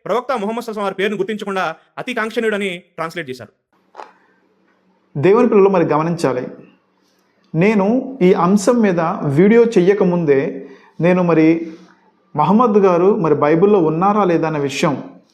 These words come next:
Speaker 2: ఇతర ముస్లిం సహోదరులతో చర్చించడం కోసం నేను చాలా ప్రయత్నం చేశాను, కానీ విఫలమయ్యాను. కాబట్టి వాటన్నిటిని మీరు విన్నారని నేను నమ్ముతున్నాను.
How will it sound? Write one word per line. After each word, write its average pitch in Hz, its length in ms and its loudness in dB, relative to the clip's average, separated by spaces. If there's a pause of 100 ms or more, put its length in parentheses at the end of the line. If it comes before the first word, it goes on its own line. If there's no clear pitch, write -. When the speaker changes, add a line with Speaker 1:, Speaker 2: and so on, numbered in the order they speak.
Speaker 2:
ఇతర 165 300 -2
ముస్లిం 180 460 -2
సహోదరులతో 165 580 0
చర్చించడం 180 720 -2
కోసం 151 260 0
నేను 165 180 -2
చాలా 147 140 0
ప్రయత్నం 143 480 -2
చేశాను, 131 380 -2 (580)
కానీ 160 180 -2
విఫలమయ్యాను. 139 680 -2 (320)
కాబట్టి 160 300 0
వాటన్నిటిని 156 520 0
మీరు 190 200 2
విన్నారని 160 400 -4
నేను 143 120 -6
నమ్ముతున్నాను. 135 760 -4